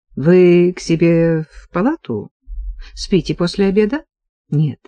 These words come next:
никогда. Тогда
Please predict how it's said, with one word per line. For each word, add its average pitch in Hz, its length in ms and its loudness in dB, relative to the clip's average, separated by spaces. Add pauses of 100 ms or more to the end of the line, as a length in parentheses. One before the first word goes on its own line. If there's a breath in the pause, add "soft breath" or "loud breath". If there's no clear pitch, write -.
(600)
никогда. - 560 -6 (1080)
Тогда 143 680 -2